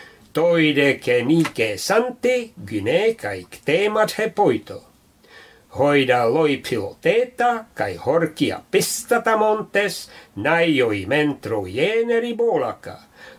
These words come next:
Toidene ontai, argoses hippod boton, kai a kaira kalli gynaika.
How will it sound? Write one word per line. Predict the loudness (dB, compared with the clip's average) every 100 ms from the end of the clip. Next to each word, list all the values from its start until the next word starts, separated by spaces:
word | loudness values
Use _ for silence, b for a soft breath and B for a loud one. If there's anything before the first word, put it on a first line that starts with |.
| B 0
Toidene | 2 2 2 0 0
ontai, | 0 2 2 -2 0 2 0 -4 -8
argoses | -2 0 0 0 -2 0 -4 -2 -2
hippod | -4 -2 -2 -2 -6
boton, | -12 -4 0 0 0 -2 -4 B B 0
kai | 2 2
a | -4
kaira | -8 -4 -4 -4 -2 0 0 -2 -2
kalli | 0 0 0 0
gynaika. | 0 0 2 -2 -6 -20 -20